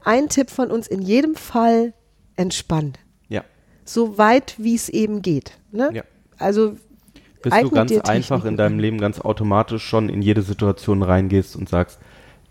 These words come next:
Speaker 2: „Das ist die Meinung von meinem Gegenüber und es gibt da eine Zweinung und es ist sehr spannend auch zu erkunden,
Speaker 1: Eine
Speaker 2: was da
Speaker 1: Deinung und
Speaker 2: passiert.“
Speaker 1: eine Meinung, ja.
Speaker 2: Ja.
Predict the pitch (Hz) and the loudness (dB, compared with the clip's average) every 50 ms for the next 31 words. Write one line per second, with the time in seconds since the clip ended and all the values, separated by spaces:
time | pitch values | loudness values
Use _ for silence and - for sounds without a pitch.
0 | _ - 101 95 104 110 101 - - - - _ _ _ _ _ - _ _ _ | _ 0 0 0 0 -2 -4 -6 -10 -16 -18 _ _ _ _ _ -20 _ _ _
1 | _ _ _ _ _ _ _ - 104 95 92 101 110 113 110 - - 104 101 98 | _ _ _ _ _ _ _ -2 2 4 4 4 4 2 0 0 0 2 2 2
2 | 95 95 92 95 95 101 - 123 139 123 147 147 151 147 - _ _ _ - - | 2 2 0 -2 -2 -2 -4 -4 -2 0 0 0 0 -2 -8 _ _ _ -20 -20
3 | - _ - 110 101 98 - - 117 - - 127 113 - - 113 110 107 - - | -20 _ -2 -2 0 0 0 -2 -4 0 2 0 2 2 2 0 0 -2 -2 -4
4 | - 107 107 107 113 117 117 120 117 113 - - 98 95 92 - - - - 95 | -2 0 0 2 0 0 -2 -4 -6 -8 -6 -6 -4 -4 -4 -6 -10 -12 -14 -12
5 | 98 101 - - - - - - - - 101 101 - - - 107 113 113 - - | -10 -12 -12 -12 -14 -16 -16 -4 0 2 2 2 2 2 2 2 2 2 0 0
6 | 101 - - - 107 95 - - 120 110 - - 87 78 - _ _ _ _ _ | -2 -2 0 0 0 2 2 0 -2 -2 -2 -6 -10 -12 -14 _ _ _ _ _
7 | _ _ _ - - 170 180 185 180 170 - 151 147 190 226 254 262 262 - 220 | _ _ _ -6 -2 0 0 2 0 0 2 2 4 4 4 4 2 0 0 -2
8 | 208 - - 185 190 190 190 185 180 170 165 175 180 165 147 147 131 - _ _ | -4 -2 -2 0 0 0 0 -2 0 0 0 2 2 0 0 -2 -6 -10 _ _
9 | _ 180 180 - - 110 | _ -4 -4 -4 -4 -8